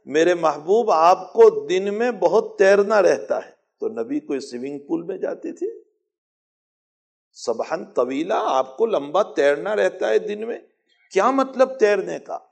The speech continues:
اللہ نے اس لفظ کو کیوں استعمال کیا یہاں؟ قربان جائیے اس قرآن پر، کیا فصاحت ہے اس کے اندر۔ فرمایا،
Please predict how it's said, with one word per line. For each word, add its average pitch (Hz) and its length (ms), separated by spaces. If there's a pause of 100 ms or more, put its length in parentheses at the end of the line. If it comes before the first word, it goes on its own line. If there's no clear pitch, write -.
(260)
اللہ 151 320
نے 247 160
اس 233 140
لفظ 185 320 (120)
کو 262 240
کیوں 254 200
استعمال 196 640
کیا 170 260
یہاں؟ 120 380 (1120)
قربان 113 480
جائیے 113 360
اس - 200
قرآن 135 360
پر، 101 240 (420)
کیا 185 220
فصاحت 139 720
ہے 147 160
اس 127 140
کے 131 180
اندر۔ 120 260 (480)
فرمایا، 143 460